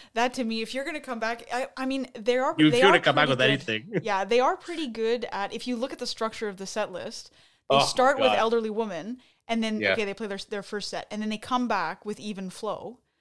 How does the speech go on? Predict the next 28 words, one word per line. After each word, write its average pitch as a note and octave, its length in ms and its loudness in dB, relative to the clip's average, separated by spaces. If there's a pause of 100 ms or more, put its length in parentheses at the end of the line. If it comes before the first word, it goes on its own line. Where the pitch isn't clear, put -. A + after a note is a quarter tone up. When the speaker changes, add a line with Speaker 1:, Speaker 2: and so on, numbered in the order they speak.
(280)
Speaker 1:
And A#3 100 -4
Speaker 2:
Yeah. A3+ 40 0 (120)
Speaker 1:
then C4 40 4
in C4+ 100 4
their B3 120 2
second D#4 500 0
encore, G3+ 380 -4
they G3 100 -6
come A#3 320 -4
back G#3+ 240 0
with F#3+ 180 -8
Better G3 220 -6
Man. F3+ 280 -16 (200)
Like, A#3 240 -6
how C#4+ 240 -2
can E4 180 -6
y-, B3 120 -10
you A#3+ 240 -14
can't D#4 200 -4
structure D4+ 340 -4
that G3+ 200 -4 (140)
better G3+ 340 -4 (680)
as A2+ 80 -6
Speaker 2:
You C3 60 -4
Speaker 1:
an G3+ 40 -6
Speaker 2:
can't. G3 120 0
Speaker 1:
artist. A2 360 -4
Speaker 2:
Better. A#2 320 6